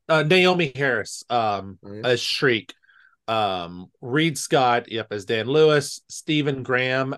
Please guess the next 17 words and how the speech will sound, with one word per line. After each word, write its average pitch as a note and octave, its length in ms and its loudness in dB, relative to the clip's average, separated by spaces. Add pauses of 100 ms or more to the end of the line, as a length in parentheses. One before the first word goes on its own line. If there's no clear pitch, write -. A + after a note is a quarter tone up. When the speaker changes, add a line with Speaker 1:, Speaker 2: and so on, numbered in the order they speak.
(120)
Speaker 1:
as A2 440 -4
Detective A#2+ 640 -4
Mulligan. C#3+ 720 -2
I A#2 60 -6
love C3+ 280 -6
that B2 120 -2
his G2 180 -10
name G2 200 -8
is F2 100 -14
just - 140 -20
Detective - 380 -10
Mulligan. G#2 440 -6
That's D#2+ 140 -14
just - 200 -20
funny G#2 180 -8
to A#2 60 -8
me. C#3+ 120 -6